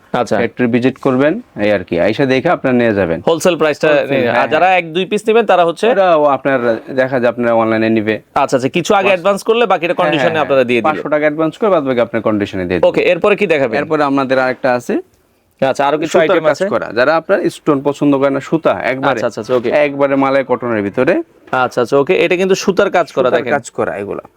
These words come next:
Speaker 1: আচ্ছা, সুতার কাজ করার
Speaker 2: এটার
Speaker 1: ভিতরে।
Speaker 2: তিনটা কালার এগুলো।
Speaker 1: এটার কত দাম থাকবে ভাইয়া?
Speaker 2: এটা, এটা আপনার বারোশো পঞ্চাশ টাকা।
Speaker 1: আচ্ছা, কাপড়গুলো কিন্তু দেখেন গর্জিয়াস, হ্যাঁ?
Speaker 2: খুব
Speaker 1: সুতার
Speaker 2: সুন্দর,
Speaker 1: কাজ করা,
Speaker 2: অসাধারণ
Speaker 1: হ্যাঁ?
Speaker 2: কাজ।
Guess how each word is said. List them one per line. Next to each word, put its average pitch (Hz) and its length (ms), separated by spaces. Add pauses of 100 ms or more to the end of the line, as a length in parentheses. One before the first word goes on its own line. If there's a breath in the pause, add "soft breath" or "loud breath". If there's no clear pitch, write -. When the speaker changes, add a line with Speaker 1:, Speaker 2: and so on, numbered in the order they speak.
Speaker 1:
আচ্ছা, 127 300
সুতার 170 360
কাজ 180 200
করার 185 220
Speaker 2:
এটার 160 100
Speaker 1:
ভিতরে। 202 220
Speaker 2:
তিনটা 175 260
কালার 110 300
এগুলো। 92 320 (120)
Speaker 1:
এটার 175 200
কত 196 180
দাম 190 200
থাকবে 196 200
ভাইয়া? 202 160
Speaker 2:
এটা, 165 100
এটা 156 200
আপনার 151 200
বারোশো 131 340
পঞ্চাশ 135 380
টাকা। - 280
Speaker 1:
আচ্ছা, 147 180
কাপড়গুলো 196 560
কিন্তু 202 240
দেখেন 151 220
গর্জিয়াস, 131 460
হ্যাঁ? 185 180
Speaker 2:
খুব 196 160
Speaker 1:
সুতার 165 320
Speaker 2:
সুন্দর, 139 160
Speaker 1:
কাজ 127 100
করা, 123 120
Speaker 2:
অসাধারণ 117 160
Speaker 1:
হ্যাঁ? 208 120
Speaker 2:
কাজ। 220 100